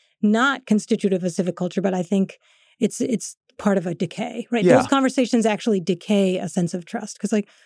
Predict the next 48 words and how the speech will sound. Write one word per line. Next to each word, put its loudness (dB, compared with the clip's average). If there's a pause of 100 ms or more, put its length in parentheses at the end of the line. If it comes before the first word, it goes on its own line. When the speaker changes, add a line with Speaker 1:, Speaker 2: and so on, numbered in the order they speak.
(160)
Speaker 1:
who 2
are -2
you? -8
I -2
mean, 4
who 2
do 4
you, 2
you 2
really 2
think 4
you're 4
gonna 2
get 2
us -2
here 2
in 2
a 0
weekend? 0
Like, 0 (240)
it's -2
annoying. -2
<laughs> -16
Like, 0 (180)
Speaker 2:
I 6
think 6
that's 4
very 4
Speaker 1:
I 0
Speaker 2:
fair. 4
Speaker 1:
mean, 4
incredibly 2
annoying 0
and, 2
and, 0
and 2
rightly 0
so. -4
So -2
I, 0
I, -2
I, 2 (220)
I 4
kind 2
of 0
sort -2
of 0
meant 0